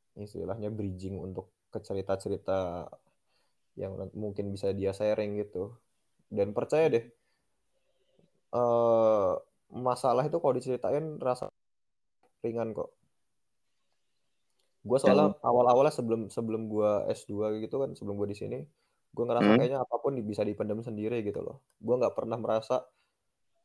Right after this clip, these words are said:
Speaker 1: eh, ceri-, ah, cerita itu perlu di hari pada saat gue mendapatkan masalah itu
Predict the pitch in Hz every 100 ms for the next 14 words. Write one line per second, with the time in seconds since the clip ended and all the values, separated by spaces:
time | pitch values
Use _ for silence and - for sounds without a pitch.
0 | _ - 98 101 98 101 101 - 120 110
1 | - 147 127 - - 120 113 107 107 135
2 | - 117 120 117 - 113 107 107 120 107
3 | 107 107 104 - - 107 - _ - 113
4 | 110 104 101 - 104 104 101 101 - 101